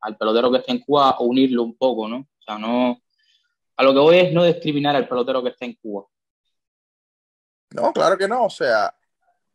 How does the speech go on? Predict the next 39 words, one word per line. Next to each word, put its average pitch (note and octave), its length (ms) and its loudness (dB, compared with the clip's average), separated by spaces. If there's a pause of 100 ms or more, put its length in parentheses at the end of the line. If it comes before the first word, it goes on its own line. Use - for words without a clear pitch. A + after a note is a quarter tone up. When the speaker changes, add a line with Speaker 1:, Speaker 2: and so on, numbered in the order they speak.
(640)
Speaker 2:
nosotros D#3+ 580 -6
nunca F#3 420 0
hemos F3 240 -6
sido F3 200 0
los D3+ 160 -2
que C#3 260 -8
hemos D3 260 -8
separado A#2+ 420 -4
a A#2 40 -6
nadie. A#2 480 -10
O - 100 -20
sea, G2+ 200 -6
nosotros B2 400 -6
estamos C3+ 380 2
aquí D3 300 -4
y C3 100 -10
son A#2 180 -4
los B2+ 100 -4
que C3 120 -2
nos A#2+ 160 -4
tienen A#2 260 -4
marginados. G#2+ 520 -4 (480)
Speaker 1:
Claro. A2 160 -6
Speaker 2:
O G#2+ 40 -8
sea, - 220 0
nosotros A#2 300 -2
somos B2+ 200 -2
los C3 80 2
que B2 140 -4
no A#2+ 160 -4
podemos C3 380 -2
entrar A2+ 240 -8
a A#2+ 40 -8
nuestro A#2+ 240 -14
país, A2+ 320 -8
nosotros G#2+ 400 -12
somos A2 240 -10
los G#2+ 140 -6
que, G#2+ 300 -8